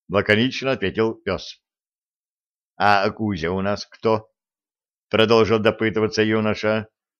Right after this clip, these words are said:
«Домовой», — также лаконично ответил Жучок. «А почему я его раньше не видел?» — возмутился сплетник. «Так ты же у нас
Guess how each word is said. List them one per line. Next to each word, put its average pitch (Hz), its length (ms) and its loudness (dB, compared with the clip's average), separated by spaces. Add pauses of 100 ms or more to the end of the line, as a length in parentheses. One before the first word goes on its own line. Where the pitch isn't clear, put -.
(560)
«Домовой», — 104 880 0 (580)
также 98 320 2
лаконично 92 600 -2
ответил 98 400 -2
Жучок. 92 400 -4 (1300)
«А 127 260 6
почему 170 420 -4
я 113 240 4
его 120 220 2
раньше 135 340 -2
не 143 120 -8
видел?» — 143 440 -4 (600)
возмутился 135 580 0
сплетник. 135 560 0 (1300)
«Так 131 240 0
ты 143 260 2
же 123 100 0
у 127 40 2
нас 123 640 -4